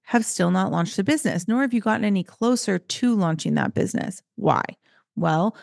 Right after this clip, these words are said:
probably imposter syndrome. You're probably really overwhelmed with the process of what it might take to launch a business. You're probably bogged down with the thought of who would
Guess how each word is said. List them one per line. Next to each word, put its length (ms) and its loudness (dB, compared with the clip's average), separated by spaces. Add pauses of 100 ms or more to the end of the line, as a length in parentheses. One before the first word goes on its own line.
(160)
probably 340 2
imposter 460 0
syndrome. 540 0 (260)
You're 80 -2
probably 640 0 (280)
really 400 0
overwhelmed 640 0
with 140 -2
the 80 -2
process 800 0
of 160 -4
what 140 4
it 80 0
might 300 -4
take 480 0
to 120 -2
launch 260 0
a 40 -2
business. 560 -2 (340)
You're 120 0
probably 760 0
bogged 520 0
down 340 2
with 140 -2
the 80 0
thought 300 0
of 240 0
who 220 0
would 160 2